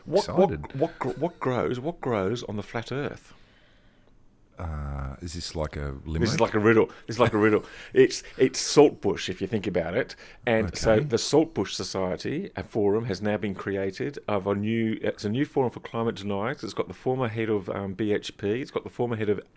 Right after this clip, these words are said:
Speaker 1: W M C, who all must be horrified that all these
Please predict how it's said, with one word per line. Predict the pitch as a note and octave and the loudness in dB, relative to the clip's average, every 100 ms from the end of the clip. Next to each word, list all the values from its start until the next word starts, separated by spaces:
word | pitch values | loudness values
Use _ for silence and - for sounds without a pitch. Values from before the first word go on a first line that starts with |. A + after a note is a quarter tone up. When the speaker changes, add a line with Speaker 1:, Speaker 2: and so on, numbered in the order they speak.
| - | -2
Speaker 1:
W | G#2+ G#2+ | 0 2
M | G2+ F#2+ | 2 0
C, | - G2+ F#2+ G#2+ - - - - | -2 0 0 -2 -8 -16 -14 -4
who | G#2 | 0
all | B2 | 0
must | A#2 - | 0 -4
be | F#2+ | -6
horrified | - - - D#3 F3+ - G#2 F2 F2 | -8 -10 2 4 4 2 -6 -6 -6
that | - - | -8 -6
all | G2 | -4
these | F#2 F#2+ F#2+ | -4 -6 -8